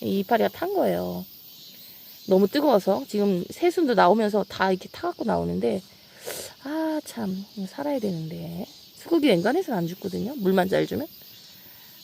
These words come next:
응. 그래서 오늘도 정원에 나와서 오랜만에 또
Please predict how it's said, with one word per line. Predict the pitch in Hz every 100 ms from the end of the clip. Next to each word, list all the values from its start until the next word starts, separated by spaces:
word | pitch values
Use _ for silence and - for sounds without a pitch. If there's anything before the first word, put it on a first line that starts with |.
| -
응. | 202 160 - - - - - - - - - - -
그래서 | 220 254 254 -
오늘도 | 202 208 208 320 - - - -
정원에 | 233 233 240
나와서 | 214 180 190
오랜만에 | 190 196 190 185 254 233 - - - - -
또 | 202